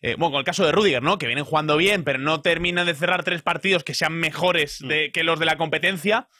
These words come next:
Speaker 1: pero es que el mes de octubre mencionar a Witsel habría sido una locura. Y, y hemos visto un último mes muy potente del belga que parecía un poquito,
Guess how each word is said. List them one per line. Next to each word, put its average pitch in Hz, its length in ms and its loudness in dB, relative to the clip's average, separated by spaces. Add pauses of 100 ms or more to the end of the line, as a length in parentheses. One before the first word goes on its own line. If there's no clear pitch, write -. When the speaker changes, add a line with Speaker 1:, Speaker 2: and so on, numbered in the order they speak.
(240)
Speaker 1:
pero 123 120 -2
es 123 60 -6
que 175 140 2 (140)
el 131 160 -2
mes 147 260 -2
de 165 80 4
octubre 160 400 0
mencionar 143 340 -2
a 151 60 4
Witsel 160 460 2
habría 135 180 4
sido 156 180 -2
una 208 140 2
locura. 147 480 -2 (400)
Y, 127 480 0 (100)
y 135 40 0
hemos 156 180 0
visto 160 220 0
un 165 60 2
último 160 260 0
mes 165 240 0
muy 170 180 2
potente 165 360 2
del 165 280 4
belga 196 300 2
que 185 100 -2
parecía 175 300 0
un 196 60 -2
poquito, 190 440 0